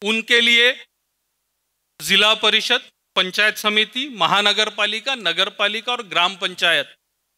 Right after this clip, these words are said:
इस लेवल पे कितना परसेंटेज होगा ये तय करें।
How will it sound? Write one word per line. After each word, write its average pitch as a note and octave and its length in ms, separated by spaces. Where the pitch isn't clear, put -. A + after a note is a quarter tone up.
इस D4 220
लेवल A3+ 480
पे C#4+ 180
कितना A#3+ 480
परसेंटेज A#3 640
होगा F#3+ 320
ये C#4 160
तय D#3 280
करें। - 260